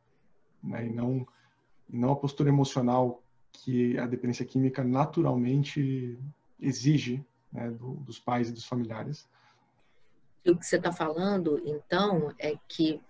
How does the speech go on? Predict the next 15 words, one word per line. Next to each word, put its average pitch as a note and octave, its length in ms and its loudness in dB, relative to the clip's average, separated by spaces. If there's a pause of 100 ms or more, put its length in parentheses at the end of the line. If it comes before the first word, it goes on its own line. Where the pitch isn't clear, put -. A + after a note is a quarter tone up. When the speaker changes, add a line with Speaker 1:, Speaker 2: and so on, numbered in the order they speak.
(180)
Speaker 2:
uma D#3 240 -6
coisa D3 400 2 (260)
que - 100 -2
ajuda D3 680 2 (100)
é C#3+ 160 0 (260)
que E3+ 300 2 (200)
a D#3 100 -2
família D#3 800 0 (100)
possa, E3 600 2 (520)
é, D3 560 -8 (120)
colaborar F3+ 800 6
e F#3+ 40 -2
se - 160 -6
sentir F3 520 2 (100)
corresponsável F#3 1500 2